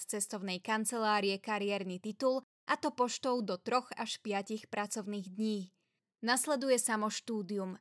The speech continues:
respektíve dĺžka samoštúdia nie je ohraničená. Odporúčame však samoštúdium zvládnuť do štyroch mesiacov. Počas samoštúdia máte k dispozícii prístup do internej zóny,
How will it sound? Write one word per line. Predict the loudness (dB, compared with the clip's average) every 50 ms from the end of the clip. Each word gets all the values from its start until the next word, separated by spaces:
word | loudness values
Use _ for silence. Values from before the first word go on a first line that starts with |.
| _ _
respektíve | -2 0 2 2 2 0 -2 -4 -2 -2 0 0 0
dĺžka | 0 2 0 0 0 0 -2 -2 -2 -2
samoštúdia | 0 0 0 0 -2 -2 -4 -4 -4 -2 -2 0 2 2 2 2
nie | 2 0 0 0 0 0
je | -2 -2
ohraničená. | -2 -4 -2 -2 -2 -2 -2 -2 -2 -4 -4 -4 -2 -4 -4 -6 -8 _ _
Odporúčame | -4 -4 -2 0 0 0 0 0 0 0 0 0 0 0
však | 0 0 0 0 0
samoštúdium | 0 0 0 0 0 -4 -6 -4 -4 -4 -2 -2 -2 -2 -2
zvládnuť | -2 -2 2 4 4 4 4 4 2 0 -2 -2
do | -2 -2 -2 -4
štyroch | -4 -4 -2 -2 0 0 0 -2
mesiacov. | -2 -2 -2 -2 -2 -2 -2 -2 -2 -2 0 0 -2 -2 -4 -8 _ _ _ _ _ _
Počas | -2 0 2 2 0 0
samoštúdia | 0 0 0 0 2 2 0 -2 -4 -4 -4 -4 -2 0 2 2
máte | 2 2 0 0 0 -2 -4
k | -2
dispozícii | -2 -2 -2 -2 -2 -2 -2 0 0 -2 0 0 0 0 0
prístup | 0 0 0 0 0 -2 -2 -4 -2
do | 0 0 -2 -2 -2
internej | -2 -2 -2 0 0 -2 0 0 0 0 0 0 0
zóny, | 0 2 2 2 2 0 -2 -4